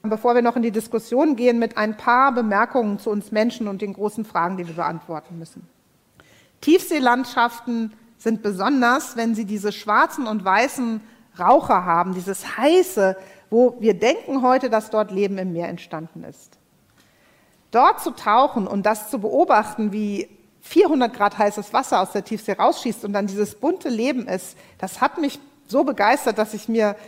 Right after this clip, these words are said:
gewünscht habe, und das auch vor ungefähr zwanzig Jahren, einmal würde ich gerne so eine Welt entdecken, und zwar dort, wo es richtig schwierig ist, nämlich im ewigen Eis. Und das hat vor wenigen Jahren geklappt tatsächlich. Es hat sehr lange gedauert, diese Expedition hinzubekommen,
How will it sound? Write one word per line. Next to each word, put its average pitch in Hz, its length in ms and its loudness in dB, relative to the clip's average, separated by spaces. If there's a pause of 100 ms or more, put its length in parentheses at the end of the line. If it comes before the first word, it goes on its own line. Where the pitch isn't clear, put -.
(120)
gewünscht 285 520 0
habe, 214 320 2
und 208 120 -2
das 208 220 -4
auch - 240 2
vor 233 120 2
ungefähr 214 400 -2
zwanzig 233 400 -4
Jahren, 214 240 0
einmal 277 440 2
würde 240 140 2
ich - 140 -10
gerne 220 320 2
so 208 120 0
eine 202 240 -2
Welt 202 260 4
entdecken, 208 440 -4
und 190 120 -4
zwar 180 180 -2
dort, 208 300 0
wo 208 60 -4
es - 140 -8
richtig - 360 -6
schwierig 233 420 0
ist, - 260 -6 (340)
nämlich 202 380 0
im 180 120 -10
ewigen 165 400 -8
Eis. - 360 -16 (580)
Und 196 120 -4
das 202 180 -2
hat 302 140 2 (440)
vor 202 180 -2
wenigen 277 320 2
Jahren 202 320 0
geklappt - 560 -4
tatsächlich. 247 760 -2 (180)
Es - 80 -6
hat 196 140 -2
sehr 247 140 4
lange 240 260 4
gedauert, 220 460 4
diese 196 180 -4
Expedition 196 580 -6
hinzubekommen, 226 760 -2